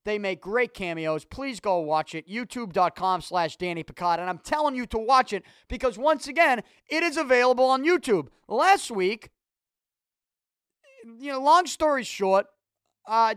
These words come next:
Jack Eichel sent me a text, Jack Eichel of the Buffalo Sabres, and he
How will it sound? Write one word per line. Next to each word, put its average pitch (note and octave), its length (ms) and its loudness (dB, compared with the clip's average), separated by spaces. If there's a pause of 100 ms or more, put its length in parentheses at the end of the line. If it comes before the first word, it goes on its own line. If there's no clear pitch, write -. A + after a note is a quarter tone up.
Jack B3 340 4
Eichel C4 340 2
sent A3+ 200 -6
me G#3+ 120 -6
a E3+ 40 -4
text, E3+ 360 -8
Jack G3+ 220 0
Eichel F3+ 260 -2
of E3+ 60 -4
the D#3 40 -6
Buffalo D#3+ 340 -2
Sabres, D3+ 460 -8
and E3 160 -6 (440)
he B3 640 -6